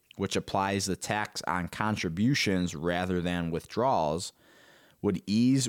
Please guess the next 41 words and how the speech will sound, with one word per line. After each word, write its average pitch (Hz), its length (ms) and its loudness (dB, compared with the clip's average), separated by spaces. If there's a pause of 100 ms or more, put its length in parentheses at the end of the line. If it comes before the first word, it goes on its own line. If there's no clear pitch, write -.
what 101 280 0
could 107 200 0
be 107 180 4
a 101 80 4
substantial 101 720 -2
tax - 400 -4
bill 87 260 0
for 85 600 0 (200)
I 87 160 0
R 87 140 2
A 87 140 2
inheritors 80 760 -4
after 73 320 -4
a 69 60 -4
decade. - 440 -8 (640)
So - 160 -4
people 147 300 2
who 139 160 4
have 123 180 4
saved 107 440 2
one 104 360 2
million 120 380 4
or 95 120 2
more 98 480 4
in 87 140 0
an 87 100 0
I 92 240 -2
R 101 180 2
A 90 160 2
and 80 140 -2
plan 92 280 0
to 90 80 -2
pass - 340 -2
it 110 80 0
on 98 200 0
to 92 100 -2
someone 95 480 0
other 104 240 2
than 107 180 2
their 98 140 2
spouses 95 800 0